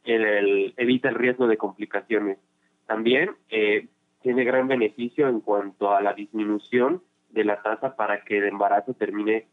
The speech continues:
en cesárea. Lo recomendable es que si el parto puede, eh, si el, el embarazo puede finalizar en parto, es lo mejor. Si no, pues sí aceptaría por una cesárea. Pero aquellas pacientes que realizan, eh, ejercicio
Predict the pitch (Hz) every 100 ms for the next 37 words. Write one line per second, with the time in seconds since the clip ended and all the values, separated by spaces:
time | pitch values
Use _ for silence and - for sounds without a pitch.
0 | _ 101 98 107 - 135 131 170 - _
1 | _ _ _ - 98 101 101 101 107 113
2 | 117 110 98 - 92 90 _ 117 113 110
3 | - 113 110 107 _ 113 104 - _ 113
4 | 104 101 98 95 92 - 104 104 110 120
5 | 120 - 113 117 110 98 117 113 117 123
6 | 123 127 127 _ _ _ _ - 104 123
7 | 131 160 180 - _ _ _ _ - 110
8 | 120 131 - 101 - 113 117 107 107 107
9 | 110 110 107 - 110 101 - 135 131 135
10 | - 117 - 117 117 - 104 117 101 95
11 | - - 101 98 110 107 101 95 - 98
12 | 92 _ 101 110 101 - 131 165 180